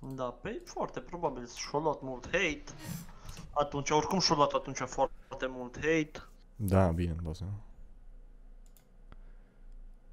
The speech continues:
Speaker 2: Uite, asta mă gândeam la un moment dat, că e o problemă și când te bați cu unul foarte mare în sub,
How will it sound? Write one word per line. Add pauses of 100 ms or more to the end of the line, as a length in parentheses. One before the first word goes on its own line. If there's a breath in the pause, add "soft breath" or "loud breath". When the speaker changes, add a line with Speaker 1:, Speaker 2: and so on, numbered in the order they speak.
(960 loud breath)
Speaker 2:
Uite, (720)
asta
mă
gândeam
la
un
moment
dat,
că (200)
e
o
problemă
și
când
te
bați
cu
unul
foarte
mare
în
sub,